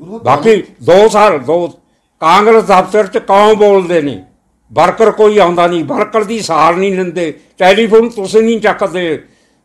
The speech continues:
ਔਰ ਪ-, ਮਾਫੀਆ ਰਾਜ ਕਰ ਰਿਹਾ, ਮਾਫੀਆ ਦੇ ਖਿਲਾਫ ਤੁਸੀਂ ਬੋਲਦੇ ਨਹੀਂ।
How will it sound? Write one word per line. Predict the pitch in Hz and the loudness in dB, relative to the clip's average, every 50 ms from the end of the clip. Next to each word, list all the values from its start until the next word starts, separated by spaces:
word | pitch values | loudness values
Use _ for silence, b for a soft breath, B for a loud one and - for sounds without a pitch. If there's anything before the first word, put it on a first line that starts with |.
| _ _ _ - | _ _ _ 0
ਔਰ | 165 196 208 202 | 2 2 2 2
ਪ-, | - 190 165 | 0 -2 -2
ਮਾਫੀਆ | 147 147 151 - 160 214 233 233 214 202 | 0 2 2 2 2 2 2 2 2 2
ਰਾਜ | 185 165 156 165 165 165 | 2 2 2 0 0 -2
ਕਰ | 156 185 185 196 | -2 -2 0 0
ਰਿਹਾ, | 214 214 | 0 0
ਮਾਫੀਆ | 196 156 185 208 226 220 226 240 233 | 0 2 2 0 0 0 0 0 0
ਦੇ | 214 233 220 | 2 0 0
ਖਿਲਾਫ | - 190 196 190 190 185 - | 0 0 0 2 2 0 -2
ਤੁਸੀਂ | 190 180 165 175 170 | -6 -10 -8 -8 -6
ਬੋਲਦੇ | 131 120 131 131 131 127 135 151 | -4 -4 -2 -2 -4 -4 -6 -10
ਨਹੀਂ। | 156 175 170 | -10 -10 -12